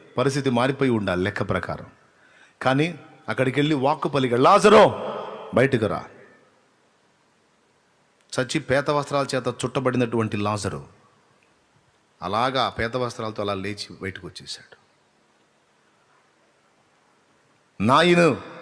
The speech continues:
అనే ప్రాంతంలో విధవరాలి కుమారుడు చనిపోయాడు. పాట మీద వేసుకొని మోసుకొని పోతున్నారు. పాడిని ముట్టాడు, ఆపారు.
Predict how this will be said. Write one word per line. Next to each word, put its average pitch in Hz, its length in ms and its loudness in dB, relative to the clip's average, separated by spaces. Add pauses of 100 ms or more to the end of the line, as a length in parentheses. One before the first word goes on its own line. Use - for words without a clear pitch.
అనే 139 180 2
ప్రాంతంలో 160 520 2
విధవరాలి 165 480 4
కుమారుడు 165 440 2
చనిపోయాడు. 156 380 2
పాట 147 280 4
మీద 175 200 4
వేసుకొని 156 300 4
మోసుకొని 160 420 4
పోతున్నారు. 143 640 2 (1040)
పాడిని 139 300 2
ముట్టాడు, 123 440 0 (240)
ఆపారు. 101 460 -2